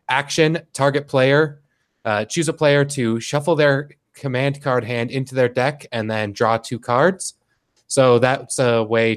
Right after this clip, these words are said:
to just, it really hits those set, like, a lot of, like, the majority of the time when I'm playing any sort of scum list, I have seven cards in my hand at the end of round one.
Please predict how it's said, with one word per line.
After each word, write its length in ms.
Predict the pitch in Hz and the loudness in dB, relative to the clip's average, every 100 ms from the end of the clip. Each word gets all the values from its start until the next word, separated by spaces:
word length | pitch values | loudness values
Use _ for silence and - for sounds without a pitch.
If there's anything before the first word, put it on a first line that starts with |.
| - | -4
to 340 | 104 101 98 _ _ - | -6 -6 -10 _ _ -6
just, 320 | 127 - - | -4 -4 -6
it 160 | 127 - | -12 -8
really 580 | 123 139 123 110 98 _ | 0 2 2 0 -4 _
hits 320 | - 131 123 - | -6 -4 -4 -2
those 400 | 110 107 104 - - | 0 0 -2 -4 -2
set, 300 | - 127 107 | 0 0 -2
like, 240 | 98 _ _ _ _ - - | -8 _ _ _ _ -20 -4
a 80 | 117 | 2
lot 180 | 123 135 | 4 2
of, 140 | 131 | 0
like, 240 | 107 - _ | -4 -4 _
the 180 | 117 123 | -8 -2
majority 360 | 131 135 208 247 | 0 4 4 4
of 60 | 226 | 2
the 80 | |
time 260 | - 185 185 | 0 2 2
when 80 | 147 | 2
I'm 120 | 135 | 0
playing 380 | 139 156 147 143 | 0 0 0 -2
any 160 | 135 139 | -2 -4
sort 240 | 139 143 | -2 -2
of 80 | 123 | -2
scum 280 | - 123 120 | -4 -4 -2
list, 220 | 95 92 - | -4 -6 -4
I 100 | 110 | -2
have 160 | 120 | -2
seven 360 | - - 131 120 | -2 -2 -2 -2
cards 300 | - 117 104 | -2 -2 -2
in 40 | 107 | -6
my 100 | 90 | -8
hand 260 | 101 92 | -8 -8
at 160 | 98 - | -10 -8
the 180 | 101 - | -8 -6
end 180 | 110 104 | -6 -6
of 80 | 104 | -4
round 240 | 101 101 | -4 -2
one. 320 | 98 110 156 | 0 0 -2